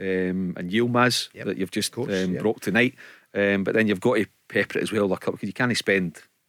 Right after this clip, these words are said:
Speaker 1: you can't spend money on everybody. So you pepper it, and that's your recruitment staff and your contacts, um, come into play to help you out.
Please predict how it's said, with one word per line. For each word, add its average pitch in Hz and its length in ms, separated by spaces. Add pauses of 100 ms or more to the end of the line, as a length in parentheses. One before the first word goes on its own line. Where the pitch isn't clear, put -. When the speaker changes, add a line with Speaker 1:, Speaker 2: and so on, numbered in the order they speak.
Speaker 1:
you - 100
can't 113 160
spend 92 220
money 92 180
on 80 80
everybody. 92 380
So - 140
you 95 100
pepper 123 360
it, - 60 (280)
and 104 80
that's - 160
your 92 100
recruitment - 460
staff 101 340
and 98 100
your 87 100 (100)
contacts, - 720 (380)
um, 95 140
come 98 180
into 95 240
play 92 200
to 87 160
help 92 160
you 98 120
out. 113 80